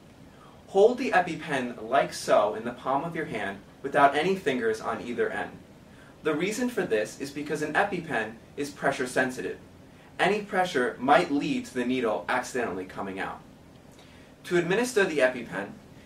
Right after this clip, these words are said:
it needs to be administered on the thigh region because it's an intramuscular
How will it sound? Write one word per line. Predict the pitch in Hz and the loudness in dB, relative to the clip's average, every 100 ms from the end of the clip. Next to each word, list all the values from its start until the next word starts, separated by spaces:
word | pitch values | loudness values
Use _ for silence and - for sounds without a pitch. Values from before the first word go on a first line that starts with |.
| - | -8
it | 139 | -2
needs | 175 196 | -2 -2
to | - | -2
be | 185 | 0
administered | 139 127 - 117 113 - - - 127 | 2 0 0 -2 -2 -8 -20 -10 0
on | 139 127 | 0 0
the | |
thigh | 127 - 139 147 | -2 2 4 4
region | 143 127 127 - - - - - - - | 2 -2 -4 -6 -10 -14 -20 -20 -20 -16
because | - 139 151 | -12 -6 -2
it's | 143 - | -2 -2
an | 123 | -2
intramuscular | 131 185 190 151 147 147 - 110 101 95 | -2 -2 -2 0 2 0 0 0 2 -2